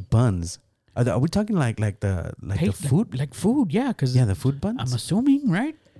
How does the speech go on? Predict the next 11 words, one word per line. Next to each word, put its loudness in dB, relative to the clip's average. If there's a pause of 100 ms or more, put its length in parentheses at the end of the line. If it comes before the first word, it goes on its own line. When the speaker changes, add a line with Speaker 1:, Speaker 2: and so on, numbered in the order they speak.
(280)
Speaker 1:
Wow. 0 (140)
Speaker 2:
I, 2
I, 0
I 0
mean, 0 (360)
there's -2
a 2
picture, -2
but -2
it, -2 (160)
it's -8